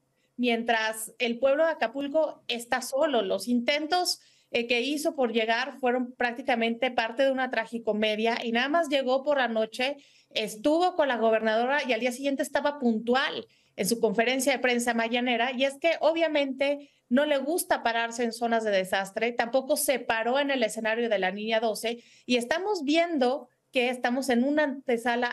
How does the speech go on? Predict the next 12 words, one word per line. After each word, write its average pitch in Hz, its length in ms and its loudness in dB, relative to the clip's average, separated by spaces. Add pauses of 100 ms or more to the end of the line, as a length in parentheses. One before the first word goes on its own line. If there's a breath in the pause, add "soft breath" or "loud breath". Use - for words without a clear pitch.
electoral 208 560 0
y 240 160 -6
tristemente 311 1120 0 (300 soft breath)
este, 240 840 -2 (640)
esta 240 480 0
tragedia 254 720 0
se 202 160 -6
está 233 420 -4
politizando 240 1000 0 (300 loud breath)
y 254 140 -2
creo 339 240 0
que 381 460 0